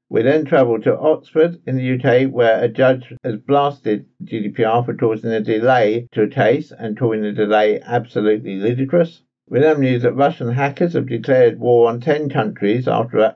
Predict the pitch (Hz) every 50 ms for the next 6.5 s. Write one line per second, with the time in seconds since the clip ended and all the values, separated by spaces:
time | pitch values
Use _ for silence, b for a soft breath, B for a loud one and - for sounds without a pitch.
0 | _ - 110 110 107 107 110 117 - 151 147 143 135 117 - 101 92 - - 95
1 | 104 120 120 120 - - 131 120 117 113 101 107 104 104 - - - 113 - -
2 | 110 107 110 113 110 104 101 107 101 - 92 92 90 - 135 127 127 120 120 117
3 | 113 107 107 127 131 135 - - _ _ _ _ _ _ - - 120 123 123 123
4 | 120 117 110 104 107 107 117 120 123 117 - 113 113 110 101 - 113 101 - -
5 | 117 113 113 107 101 104 110 113 127 135 - 190 175 160 131 107 107 107 104 104
6 | 104 101 101 - 131 127 139 156 175 170